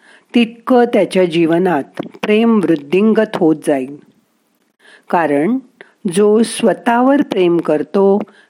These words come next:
तोच इतरांवरही प्रेम करू शकतो.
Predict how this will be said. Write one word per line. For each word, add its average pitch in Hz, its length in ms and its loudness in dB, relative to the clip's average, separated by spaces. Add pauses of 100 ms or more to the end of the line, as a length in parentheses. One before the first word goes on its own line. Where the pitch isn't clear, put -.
(180)
तोच 254 320 2
इतरांवरही 165 920 0
प्रेम 165 440 0
करू 147 280 -2
शकतो. 139 580 -6